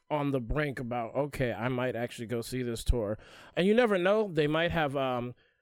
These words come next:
what do you call them? They might have, uh, shows added, because they do that all the time where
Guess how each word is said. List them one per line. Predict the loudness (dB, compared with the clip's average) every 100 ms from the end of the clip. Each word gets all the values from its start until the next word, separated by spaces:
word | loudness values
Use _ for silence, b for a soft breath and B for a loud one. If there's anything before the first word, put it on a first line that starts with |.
| _ -6
what | 0
do | 0
you |
call | 2 0
them? | 0
They | 0
might | 0 0
have, | 2 0 0
uh, | -2 0 -2 -4
shows | -2 2 2 0
added, | -2 -2 -6 -6
because | -2 0
they | 2
do | 2
that | 2
all | 2
the | 0
time | 0 0 0
where | 0 0